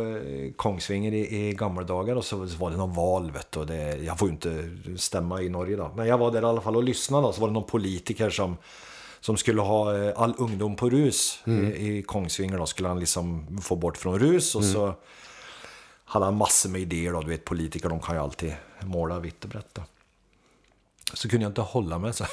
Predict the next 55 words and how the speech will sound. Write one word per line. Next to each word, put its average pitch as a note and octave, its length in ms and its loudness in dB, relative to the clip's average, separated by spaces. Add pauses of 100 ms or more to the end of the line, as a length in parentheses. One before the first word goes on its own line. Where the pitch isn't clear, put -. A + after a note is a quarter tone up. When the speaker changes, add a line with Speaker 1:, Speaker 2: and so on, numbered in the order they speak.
(120)
Speaker 1:
<laughs> - 240 -4
som G2+ 260 -2
dum G2 240 0
svensk G#2+ 420 -4
då. E2+ 100 -6
Så - 140 -10
sträckte - 440 0
jag F#2 160 2
handen A#2+ 320 -2
och G#2 60 -6
så A2+ 140 0
sa F#2+ 280 2
jag, G2 100 -2 (760)
"Okej, B2+ 280 2
så A#2+ 120 -4
nu C#3+ 120 4
säger B2 260 6
du B2+ 80 6
då A2+ 60 4
att, G#2 180 -2
säg B2 140 4
att A#2+ 120 2
det B2+ 80 4
är A#2 40 6
trehundra G#2 640 0
då, D2+ 140 -2 (120)
ungdom F2 400 -2
på F2+ 200 0
Kongsvinger E2 520 -2
som F2+ 180 -2
rusar D#2+ 320 0
sig. D#2+ 180 -2 (180)
Speaker 2:
Ja. B2+ 180 4 (720)
Speaker 1:
Och A2+ 120 6
så C#3+ 80 8
allt C3+ 320 4
det C3 60 2
här B2 140 6
du A#2+ 300 2
erbjuder G#2 360 2
liksom G2 320 0
att - 300 -2
det G2 180 6
ska G2 160 0
vara F#2+ 140 4
den F#2 120 0
stora F#2 320 0
hjälpen F2 360 -2
då, F2 80 -2
nu F2 100 -2
ska G#2+ 120 -2
vi G#2 80 0
få F#2 220 0
det D#2 100 -6
till. F2+ 300 -2